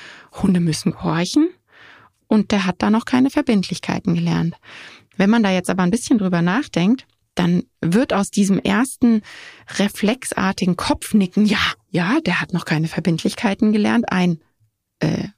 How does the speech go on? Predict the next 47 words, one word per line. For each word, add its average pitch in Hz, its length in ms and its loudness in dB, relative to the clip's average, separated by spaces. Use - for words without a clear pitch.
was - 180 -6
bedeutet 196 560 -2
denn - 80 2
das - 300 -2
<laughs> - 40 -4
eigentlich? 180 480 -2
Also 170 160 0
was 165 200 -4
heißt 202 240 -4
das 440 160 -2
jetzt - 240 -4
für - 200 -4
mich, 190 400 0
für 170 140 0
meinen 156 260 0
Hund, 339 240 2
für - 120 -2
unser 175 260 0
Training, 262 420 2
für - 120 -2
den 175 140 0
Umgang? 247 460 2
Was 202 420 0
muss 370 160 0
ich - 100 -12
denn 185 100 0
jetzt 160 220 -2
tun?“ 240 220 0
Also 202 180 2
da 185 260 0
werden 196 360 2
die 220 100 2
Menschen 214 440 0
einfach 208 420 0
mal 202 360 0
in 220 200 4
so 196 140 2
einem 185 260 2
ersten 247 400 0
Impuls 254 440 2
von 180 180 2
Kopfnicken, 233 640 0
„Ja“, 208 340 0
Zustimmung, 240 680 2
in 226 200 4
so 202 120 0
einem, 190 260 2